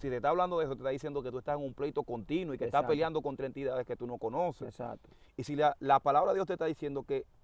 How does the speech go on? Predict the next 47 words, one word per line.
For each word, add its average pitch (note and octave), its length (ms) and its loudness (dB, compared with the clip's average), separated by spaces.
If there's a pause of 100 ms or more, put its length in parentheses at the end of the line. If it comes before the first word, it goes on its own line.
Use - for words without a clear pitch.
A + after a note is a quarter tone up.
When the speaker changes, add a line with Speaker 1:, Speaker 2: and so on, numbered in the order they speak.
Speaker 1:
te A#2+ 80 -4
entregaron B2+ 500 4
una G3 160 0
espada, A#2 500 0 (460)
es C#3 80 -2
para C#3 240 2
tú D3+ 140 -6
utilizarla. B2+ 680 0 (280)
Y C3 80 -6
no C3 100 -2
solamente C#3+ 580 0
eso, D#3+ 180 -2
sino C3 200 -6 (260)
que B2+ 100 -2
te B2 80 -2
está B2 120 0
hablando D#3+ 280 4
de C#3+ 80 0
un, E3+ 200 -4 (400)
de C3+ 60 -2
una E3+ 180 4
vestimenta D3 1000 0
espiritual B2+ 680 -4
para B2 160 0
que A#2 60 -6
tú C3 80 -4
te D#3 120 0
la D3+ 100 6
pongas, A#2+ 360 -2
para A#2+ 140 2
Speaker 2:
Padre, C3 120 2
Speaker 1:
que B2+ 40 0
cuando C3 180 2
te B2 40 0
Speaker 2:
gracias. A#2+ 180 2
Speaker 1:
ataquen F#3+ 160 4
en F3 60 -4
el E3 60 -4
mundo E3 220 0
espiritual D3 560 -2
no C3+ 80 0
Speaker 2:
Tenga D3 120 2
Speaker 1:
te D#3 60 2
Speaker 2:
re- C3 60 -2
Speaker 1:
puedan D3+ 200 2
hacer C#3 220 0
efecto. - 480 0